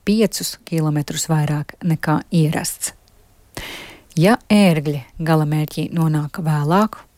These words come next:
un ir vairāk noguruši, tas var radīt problēmas tiem radīt pēcnācējus. Un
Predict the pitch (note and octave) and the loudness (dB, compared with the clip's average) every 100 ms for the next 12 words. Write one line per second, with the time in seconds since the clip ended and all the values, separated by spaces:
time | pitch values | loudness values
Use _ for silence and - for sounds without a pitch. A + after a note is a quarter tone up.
0 | _ F3+ D#3+ D#3 D3+ D#3 E3 D#3 - - | _ 0 2 2 2 2 2 -2 -8 -6
1 | E3+ D#3+ D3 C#3+ F3 G#3 - C4 C4 _ | 0 2 2 0 2 2 0 -2 -4 _
2 | _ _ _ _ - _ - E3+ A#3+ - | _ _ _ _ -20 _ 2 2 2 -2
3 | - - D#3 D#3 F3 B3 - _ - E3+ | -8 -4 0 2 2 0 -6 _ 0 0
4 | D3+ D3+ - D#3 C#3 D3+ D3 E3+ G#3+ - | 2 -2 -4 -4 -2 -2 0 0 -2 -4
5 | D#3+ D#3+ G#3 - _ - D#3+ C#3 E3 G3+ | 0 2 2 -2 _ -2 0 0 -2 -4
6 | - _ - D#3+ - - C#3+ - - - | -8 _ 0 0 -2 -6 -6 -6 -6 -6
7 | D#3+ - - _ _ _ _ _ _ _ | -8 -10 -12 _ _ _ _ _ _ _
8 | _ - - _ _ _ _ _ _ _ | _ -20 -20 _ _ _ _ _ _ _
9 | _ _ - - - - - - - F#3+ | _ _ -18 -14 -14 -14 -16 -20 -2 4
10 | C4+ | 4